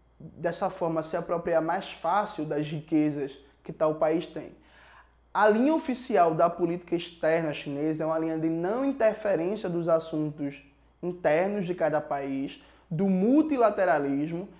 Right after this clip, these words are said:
e da paz e da harmonia entre os povos. O quanto essa linha de política externa vai se manter nos próximos anos, ao meu ver, é um grande mistério. Mas uma coisa é certa: se a China hoje mantém uma relação de centro-periferia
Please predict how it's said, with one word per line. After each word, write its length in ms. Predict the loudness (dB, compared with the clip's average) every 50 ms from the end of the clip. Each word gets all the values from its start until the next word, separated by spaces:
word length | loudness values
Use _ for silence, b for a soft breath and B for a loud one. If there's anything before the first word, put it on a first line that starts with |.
| B B B
e 100 | -6 -2
da 220 | 4 4 4 4
paz 440 | 2 0 2 4 4 6 4 2 -2
e 40 | 0
da 160 | 2 2 2
harmonia 760 | 2 2 0 0 0 2 2 2 2 2 2 0 0 0 0 -4
entre 320 | -8 -8 -6 -6 -6 -6
os 80 | -6 -8
povos. 480 | -6 -4 -4 -4 -4 -6 -12 -14 -20 -20 -20 b b b b b b b b b b
O 120 | -2 -2
quanto 420 | -2 2 2 4 4 4 6 4 4
essa 280 | 2 2 0 0 2 4
linha 360 | 4 4 4 2 2 2 2
de 120 | 0 0
política 360 | 0 0 -2 -2 -2 -4 -6 -10
externa 360 | -6 -4 -6 -4 -4 -4 -4
vai 140 | -4 -4 -4
se 120 | -4 -4
manter 280 | -4 -4 -2 -2 -2 -2
nos 120 | -2 -2
próximos 500 | -4 -6 -8 -8 -8 -8 -8 -8 -4 -4
anos, 480 | -2 -2 0 0 -2 -2 -4 -6 -12 -14 -2 2
ao 100 | 2 4
meu 200 | 4 4 4 2
ver, 360 | 2 4 4 4 4 2 2 -2
é 100 | -2 -2
um 120 | 0 2
grande 240 | 4 4 4 4 2
mistério. 560 | -2 -4 -4 -6 -6 -6 -6 -4 -4 -6 -8 -6
Mas 260 | -2 0 0 0 0
uma 160 | 0 -2 -2 4
coisa 240 | 4 4 6 6
é 40 | 2
certa: 480 | -2 -2 -4 -4 -4 -6 -10 -16 -20 -20 b b b b b b b
se 200 | _ 2 4 4
a 80 | 4 4
China 360 | 0 -2 -2 0 2 2 4
hoje 320 | 4 4 4 4 2 0
mantém 400 | 0 0 -2 -2 -2 -2 -2 -2
uma 120 | -2 -2 0
relação 480 | 0 0 0 0 0 -2 -4 -2 -2
de 80 | -2 -4
centro-periferia 1120 | -6 -4 -4 -2 -2 -2 -4 -2 -2 0 0 0 0 0 0 2 2 2 0 0 -4 -6